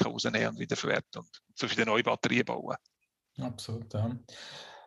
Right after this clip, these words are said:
Speaker 2: Gehen wir schnell mal weiter. Ähm, nein, ich wollte schnell die, eine Frage schnell vorziehen, weil, weil jetzt sind wir gerade so
Speaker 1: Gerne.
Speaker 2: bei dem, bei dem Thema dran.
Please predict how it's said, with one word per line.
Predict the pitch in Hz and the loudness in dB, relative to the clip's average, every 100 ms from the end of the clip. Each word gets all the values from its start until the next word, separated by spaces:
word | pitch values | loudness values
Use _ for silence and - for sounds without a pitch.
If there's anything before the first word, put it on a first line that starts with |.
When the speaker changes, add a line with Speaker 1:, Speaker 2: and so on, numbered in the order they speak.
| _ _ _ _ - | _ _ _ _ 0
Speaker 2:
Gehen | 165 196 | 4 4
wir | |
schnell | 226 214 | 4 6
mal | 180 160 | 6 8
weiter. | 190 - 190 - 151 | 4 4 0 0 4
Ähm, | 151 151 151 151 147 151 - | 6 8 8 8 8 6 2
nein, | 143 | 2
ich | 170 | 4
wollte | 165 160 | 4 4
schnell | 151 | 4
die, | 135 - - - | 2 -6 -14 -4
eine | 139 | -2
Frage | 127 139 156 156 - 135 | 2 4 4 2 -4 0
schnell | 151 143 | 4 4
vorziehen, | - 135 156 156 - 107 113 | 6 6 6 2 2 2 4
weil, | 135 131 | 4 4
weil | 139 | 6
jetzt | 147 147 | 6 6
sind | 180 | 6
wir | |
gerade | 180 180 | 6 6
so | 180 | 6
Speaker 1:
Gerne. | - - | 6 4
Speaker 2:
bei | 156 | 4
dem, | 151 | 2
bei | 156 156 | 2 4
dem | 156 | 6
Thema | 180 180 | 6 6
dran. | 156 170 170 | 8 4 2